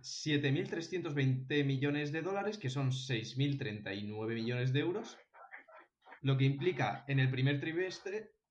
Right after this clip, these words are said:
primer trimestre una subida del quince coma dos por ciento. Es una locura. El beneficio operativo subió, eh, al cincuenta y cinco,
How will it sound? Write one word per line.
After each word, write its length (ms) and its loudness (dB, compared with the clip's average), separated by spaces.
primer 380 2
trimestre 540 -4
una 160 2
subida 340 0
del 180 0
quince 300 2
coma 180 -2
dos 160 -8
por 200 -8
ciento. 400 -14
Es 360 -4
una 460 -4
locura. 460 -2
El 300 0
beneficio 960 0
operativo 560 0
subió, 640 -2
eh, 560 4
al 460 -2
cincuenta 520 -2
y 80 0
cinco, 640 2